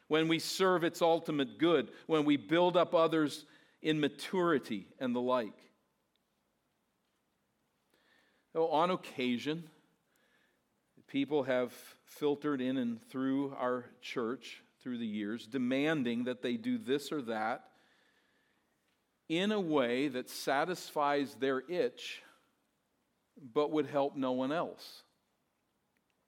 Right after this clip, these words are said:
That's a kind of thing I think that we can see as off track in light of this passage.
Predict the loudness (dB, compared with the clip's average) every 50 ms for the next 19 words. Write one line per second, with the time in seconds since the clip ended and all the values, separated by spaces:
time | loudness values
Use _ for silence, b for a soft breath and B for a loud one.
0 | _ _ _ _ _ _ _ _ _ b b b b b b b b b b b
1 | b b b b b b _ _ _ _ _ _ _ _ _ _ _ _ _ _
2 | _ _ _ _ _ -2 2 2 2 2 2 -2 0 0 0 0 -2 -8 -16 _
3 | -14 -12 -8 -2 0 2 2 2 2 4 2 0 0 -2 -4 -4 -4 -2 -2 -4
4 | -4 -4 -6 -2 -2 -4 -2 0 0 0 0 -2 -6 -8 -8 -6 -8 -10 -10 -8
5 | -6 -6 -4 -2 -4 -4 -6 -6 -6 -8 -8 -8 -8 -6 -2 0 0 0 -2 -6
6 | -12 -14 -14 -8 -4 -2 0 0 0 0 -2 -6 -12 -20 -20 b b b b b
7 | -2 0 2 2 2 2 2 2 -2 -4 -2 -6 -6 -6 -6 -10 -14 -16 _ -4
8 | -2 -2 -2 -4 -6 -12 -16 -18 -18 _ -20 -20